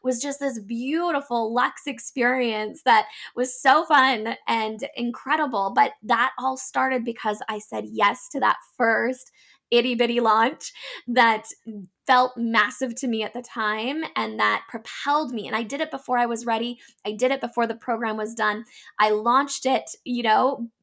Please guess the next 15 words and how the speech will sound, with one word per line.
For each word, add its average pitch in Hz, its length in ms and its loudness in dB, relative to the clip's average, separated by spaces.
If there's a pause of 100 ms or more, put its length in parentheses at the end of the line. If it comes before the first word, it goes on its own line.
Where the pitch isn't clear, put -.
(160)
in 269 220 0
that 254 260 -2
space 247 580 -4
of 208 160 -2
just 214 300 -6
taking 220 400 -8
imperfect 220 640 -10
action. 294 520 -4 (340)
And 233 160 2
then 226 140 0
it - 120 -6
propelled 277 580 -4
me 226 260 -6
into 233 300 -6
momentum, 214 720 -4